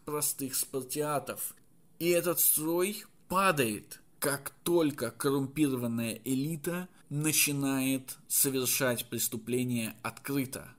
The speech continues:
Как только это происходит, тот пример законопослушности, который она подает массам, исчезает, и на его место становится прямо противоположный пример. Пример, который начинает разлагать простых спартиатов,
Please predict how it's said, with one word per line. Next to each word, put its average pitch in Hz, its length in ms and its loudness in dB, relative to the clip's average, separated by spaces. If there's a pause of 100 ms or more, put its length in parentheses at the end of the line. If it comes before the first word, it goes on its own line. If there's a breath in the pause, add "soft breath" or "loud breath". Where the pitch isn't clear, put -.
(360)
Как 156 240 0
только 180 340 4
это 147 180 0
происходит, 180 920 0 (260)
тот 208 320 0
пример 180 540 0 (240)
законопослушности, 151 1120 -4
который 139 400 -2
она 139 160 -2
подает 131 520 -2
массам, 120 600 -2 (320 loud breath)
исчезает, 139 800 0 (320 loud breath)
и 175 100 -2
на 185 80 2
его 180 220 2
место 175 320 0
становится 160 540 -2
прямо 165 340 -2
противоположный 147 800 0
пример. 110 500 -6 (520 loud breath)
Пример, 143 640 -2
который 135 420 -2
начинает 127 640 0
разлагать 123 560 -2
простых 117 380 -4
спартиатов, 131 880 -2